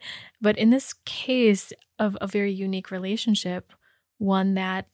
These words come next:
I'd like to honor in a different way, I shared several pictures on social media of our relationship because this relationship was one of a very great loving. So I want to share with you what I posted on social media.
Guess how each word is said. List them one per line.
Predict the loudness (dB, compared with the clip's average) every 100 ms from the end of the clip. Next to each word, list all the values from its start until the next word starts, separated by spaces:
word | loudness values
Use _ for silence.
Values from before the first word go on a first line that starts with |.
| -8
I'd | -6 -6 -6 -6
like | -6
to | -6
honor | -4 -2 0
in | 0
a | 0
different | -4 -10 -10
way, | -10 -8 -10 -8
I | -6 -4
shared | -4 -4 -4 -4
several | -6 -6 -4 -6 -8 _ _ _ _
pictures | -6 -2 -2 0
on | -2 -4
social | -6 -8 -4
media | -2 -2 -2 -4 -6 -14 _ _
of | -2 0
our | -2
relationship | -2 -6 -8 -8 -10 -12 -20 _ _ _ _ _
because | -6 0 0 0
this | -2 -6 -6 -8 -10
relationship | -6 -4 -4 -6 -6 -8 -6
was | -6 -4 -6 -8 -12 _ _
one | -2 0 -2
of | -4 -6 -6 -10 -16 -20 _ _ -6
a |
very | 0 0 0
great | -2 -4 -4
loving. | -6 -6 -10 -14 _ _ _ _ _ _ _ -2
So | 2 4
I | 6
want | 6
to | 4
share | 4 2
with | 2 -2
you | -2 0 0
what | 0
I | -2
posted | 0 -2 -2 -2
on | -2 -4
social | -4 -6 -2 -2
media. | -2 -4 -6 -4 -6